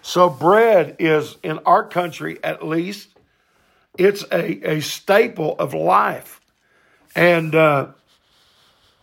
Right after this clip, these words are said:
uh, many places, you know, in the world, bread is their number one staple. So Jesus Christ is the bread of life.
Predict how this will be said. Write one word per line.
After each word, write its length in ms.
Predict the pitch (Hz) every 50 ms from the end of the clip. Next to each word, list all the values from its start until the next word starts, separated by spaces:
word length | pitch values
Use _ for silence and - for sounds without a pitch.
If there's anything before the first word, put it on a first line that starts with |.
| - _ -
uh, 200 | 170 160 151 143
many 360 | 135 143 160 175 196 202 196
places, 680 | 143 - 165 180 196 214 202 214 - 156 143 131 117
you 80 | 151 175
know, 380 | 165 156 151 151 151 156 - _ _ _ - - - - - _ _
in 180 | 190 185 190 185
the 80 | 170 156
world, 640 | 151 160 180 214 226 214 185 160 135 127 123 - - - _ _ _ _ - - 123
bread 280 | 120 156 175 196 185
is 140 | 165 156 135
their 120 | - 170 165
number 320 | 156 170 185 175 156 156
one 300 | 147 147 151 151 147 143
staple. 540 | 135 - - - 196 202 214 214 - 135 131
So 320 | - - 175 156 135 110 - - _ _ _ _ _ _ _ _ _
Jesus 460 | - - 180 220 226 190 156 170 156 -
Christ 500 | - - 180 208 220 220 196 170 - - -
is 400 | 202 220 240 233 208 175 143 123
the 120 | 151 165
bread 760 | 135 123 143 156 190 214 220 208 175 165 156 160 165 - - _ _ _ _ _ _ _ _ _ _ _ -
of 600 | - 180 196 202 180 160 156 160 156 123 117 - _ _ _ _ _ _ _ _ _ _ _ _ _ _ _
life. 680 | - 139 135 151 180 185 165 147 - - - - -